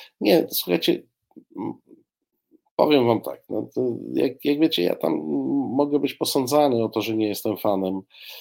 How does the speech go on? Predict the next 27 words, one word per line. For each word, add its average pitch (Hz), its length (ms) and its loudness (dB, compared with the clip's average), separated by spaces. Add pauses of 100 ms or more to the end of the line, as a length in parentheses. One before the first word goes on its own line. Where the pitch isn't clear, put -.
(220)
e, - 20 0
e, 101 1000 2 (120)
Lewicy, 101 600 0
ale 135 200 4
nie 165 120 6
jestem 151 300 4
też 135 200 0
fanem 127 320 2
pisu 117 360 0
i 117 100 0
muszę 120 260 -2
wam 107 200 -2
powiedzieć, 101 440 -2
że 98 100 -4
program 92 400 -4
pisu 87 260 -8
przekonuje 80 560 -10
mnie 76 140 -12
bardziej 67 460 -12
niż 85 200 -12
to, 78 120 -12
co, 76 340 -10 (600)
e, 87 280 -2
usłyszałem 85 800 -2
dzisiaj 82 600 -4
od, 82 240 -8 (240)
e, 85 40 -8